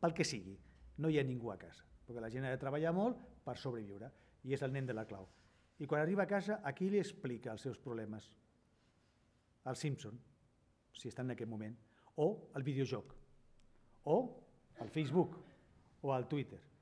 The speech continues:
A la qual, atenció aquí al tema interessant de com aprofitem el tema de les xarxes per a aquests nanos que no en-, estan sols, cada vegada més, no? Però no únicament això, sinó que parlava quina és la funció de l'escola.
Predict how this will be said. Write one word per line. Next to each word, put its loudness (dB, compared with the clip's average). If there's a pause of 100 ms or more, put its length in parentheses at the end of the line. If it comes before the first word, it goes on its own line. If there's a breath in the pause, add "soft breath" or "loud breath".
(540 soft breath)
A -2
la 2
qual, 6 (120)
atenció 4
aquí 6
al 6
tema 4
interessant 2
de 2
com 2
aprofitem 0
el -4
tema 0
de -2
les -2
xarxes -2 (380 loud breath)
per -2
a -2 (140)
aquests -4
nanos 0
que -2
no 0
en-, 0 (480 loud breath)
estan 0
sols, 6 (200)
cada 0
vegada 0
més, 4
no? 0 (520 loud breath)
Però 6
no 6
únicament 4
això, 2 (120)
sinó -6
que -6
parlava 0
quina 2
és 0
la 6
funció 4 (260 loud breath)
de 2
l'escola. 0